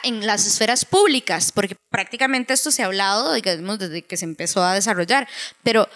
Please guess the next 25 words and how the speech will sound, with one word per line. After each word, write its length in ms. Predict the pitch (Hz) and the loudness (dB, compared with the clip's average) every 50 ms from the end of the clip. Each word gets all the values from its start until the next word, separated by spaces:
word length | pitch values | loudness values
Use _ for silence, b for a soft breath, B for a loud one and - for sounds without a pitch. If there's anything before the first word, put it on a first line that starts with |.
| B B | B B
¿cómo 260 | - 254 247 240 262 262 | 0 0 2 2 2 2
van 120 | 269 277 | 4 4
a 40 | 285 | 4
generar 300 | 320 294 285 277 269 269 | 4 4 4 4 4 4
las 160 | 269 269 269 | 2 2 2
bases 260 | 240 269 269 277 277 233 | 2 0 0 0 -2 2
de 60 | 262 | 4
datos 420 | 269 277 277 269 - 233 202 175 | 4 4 4 2 2 -2 -2 -2
de 140 | 170 170 160 | -2 -8 -4
chat 240 | - 190 196 185 180 | -2 -2 -2 -2 -4
G 100 | 214 208 | -8 -6
P 140 | - 277 269 | -6 -6 -8
T 380 | - - 311 294 294 339 359 _ _ _ _ _ _ _ | -2 -2 0 0 0 -2 -6 _ _ _ _ _ _ _
a 120 | - - 208 | -8 -6 -6
futuro? 600 | - 220 254 - - 311 294 185 175 311 415 523 _ _ _ _ _ _ _ _ | -4 -6 -8 -2 2 2 4 4 4 2 0 -2 _ _ _ _ _ _ _ _
Y 140 | - 226 214 | -6 -2 0
si 180 | - 233 202 | 0 2 2
eso 160 | 208 202 226 | 2 2 2
se 120 | 247 254 269 | 0 0 -2
está 180 | 247 - 247 214 | -2 -2 0 0
dando, 280 | 214 220 220 226 262 - | 0 -2 -2 -4 -6 -8
que 80 | - | -8
nos 100 | 226 160 | -12 -10
demos 280 | - 180 170 180 190 - | -8 -8 -6 -6 -6 -4
cuenta. 500 | - 220 233 240 247 226 - 170 170 _ | -2 -2 -2 0 -2 -6 -8 -12 -16 _